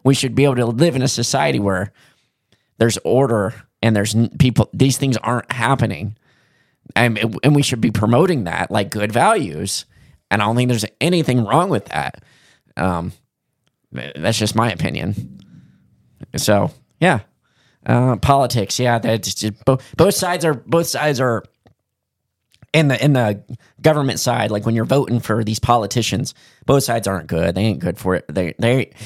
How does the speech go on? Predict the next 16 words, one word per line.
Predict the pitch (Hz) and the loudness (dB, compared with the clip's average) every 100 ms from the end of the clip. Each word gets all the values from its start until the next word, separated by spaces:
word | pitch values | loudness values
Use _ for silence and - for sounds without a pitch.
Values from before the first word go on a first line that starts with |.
| - | -2
they | - | 2
don't | 156 127 | 2 4
have | 151 139 | 2 2
a | |
working | 123 127 120 | -2 0 -4
class | - 113 110 - | 0 0 0 -6
person's | - 117 110 110 90 | -4 -4 -2 -6 -4
best | 92 104 - | -2 -2 -4
interests | 104 - 95 - - - _ _ _ _ _ _ | -4 -4 -4 -6 -10 -20 _ _ _ _ _ _
in | 143 139 | 2 2
mind | 127 123 - | 2 -2 0
at | 120 139 | 0 2
all. | 113 107 101 | 2 2 0
They | 107 117 | 0 0
only | 113 135 147 147 139 - - - _ _ _ _ _ | 0 2 2 0 -2 -10 -20 -20 _ _ _ _ _
vote | 98 139 135 117 - - | 4 4 4 0 -8 -12